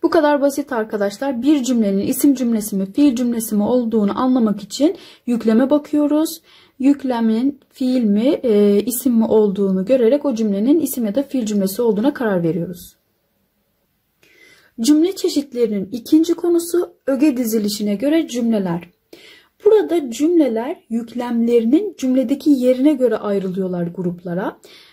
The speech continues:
Bunlardan ilki düz cümle, yani kurallı cümle. Kurallı cümlede yüklem cümlenin sonunda yer alıyor arkadaşlar.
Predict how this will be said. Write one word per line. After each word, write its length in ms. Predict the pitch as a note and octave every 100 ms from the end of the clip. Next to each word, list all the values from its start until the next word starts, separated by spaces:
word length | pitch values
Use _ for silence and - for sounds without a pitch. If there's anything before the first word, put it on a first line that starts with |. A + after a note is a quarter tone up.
| _
Bunlardan 540 | F4+ G4 F4 B3 A#3+ A3+
ilki 640 | D4 D4+ C4 F4 F4 A#3
düz 280 | C4+ D4+ A3
cümle, 320 | G3 F3+ E3+
yani 420 | F#3+ C#4+ C#4 F#4 -
kurallı 460 | C#4+ B3+ A#3 A3
cümle. 340 | F3+ F3+ D#3+ D#3+ _ _ _ _ _ _ _ _ _ _ _ _ _ _ _ _ _ _ _ _ _
Kurallı 500 | - F4+ F#4 F#4+ G#4
cümlede 640 | D#4+ D4+ B3+ G#3+ A3+ F4+ - _ _ _
yüklem 480 | D#4+ F#4+ C4+ D4+ - B3
cümlenin 500 | C#4+ C#4+ B3+ C4+ F#4
sonunda 540 | - - B3+ B3 C4
yer 180 | A#3+ F#3+
alıyor 300 | F3+ F3+ F3
arkadaşlar. 680 | F3 F#3+ F3 F3 - D4